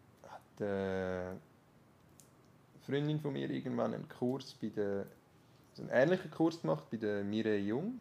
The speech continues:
Die bietet Tantra-Massage-Kurs an im Bodywork Center in Zürich. Und, ähm, hat recht geschwärmt von dem Kurs und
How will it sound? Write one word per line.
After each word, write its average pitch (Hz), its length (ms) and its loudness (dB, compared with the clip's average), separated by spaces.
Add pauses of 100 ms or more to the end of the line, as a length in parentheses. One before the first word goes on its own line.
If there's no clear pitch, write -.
Die 113 80 -4
bietet 98 360 -6 (240)
Tantra-Massage-Kurs 120 1160 -4
an 113 200 0
im 104 60 -6
Bodywork 127 520 0
Center 123 400 -6 (180)
in 127 120 -12
Zürich. 123 340 -4 (1160)
Und, 95 420 -2 (1160)
ähm, 90 440 -8
hat 92 120 -6 (240)
recht 92 260 -4
geschwärmt 98 500 0
von 95 120 -10
dem 92 140 -10
Kurs 117 640 2
und 90 300 -6